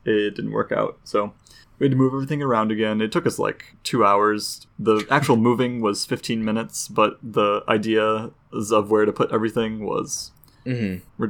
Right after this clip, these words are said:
Speaker 1: kinda
Speaker 2: Did
Speaker 1: ridiculously
Speaker 2: you, like, get
Speaker 1: long.
Speaker 2: out AutoCAD and draw out all the little, all the dimensions and rotate them around and stuff?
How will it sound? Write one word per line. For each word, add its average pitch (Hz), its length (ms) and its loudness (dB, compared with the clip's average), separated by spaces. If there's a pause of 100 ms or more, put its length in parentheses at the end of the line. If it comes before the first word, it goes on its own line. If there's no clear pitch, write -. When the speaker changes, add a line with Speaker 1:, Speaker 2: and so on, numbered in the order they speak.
(120)
Speaker 1:
kinda 104 160 2
Speaker 2:
Did - 20 4
Speaker 1:
ridiculously 110 360 4 (180)
Speaker 2:
you, 107 60 4
like, 104 60 0
get 120 120 6
Speaker 1:
long. 110 180 6
Speaker 2:
out 107 160 4
AutoCAD 117 560 0
and 98 160 -8
draw 104 260 -2
out 104 240 2
all 101 200 2
the 107 80 -4
little, 98 560 0
all 113 140 -4
the 98 80 -4
dimensions 101 680 -2
and 92 400 -2
rotate 107 400 0
them 107 160 -2
around 104 320 0
and 110 140 -4
stuff? 120 400 0